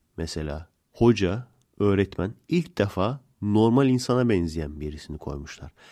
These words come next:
Genelde öğretmen dediğin zaman Michael Fassbender falan olur ya böyle.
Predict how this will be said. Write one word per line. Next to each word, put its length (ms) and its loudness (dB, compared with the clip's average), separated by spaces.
Genelde 420 4
öğretmen 540 2
dediğin 180 2
zaman 260 0
Michael 340 0
Fassbender 640 0
falan 260 -2
olur 200 0
ya 160 -4
böyle. 320 -10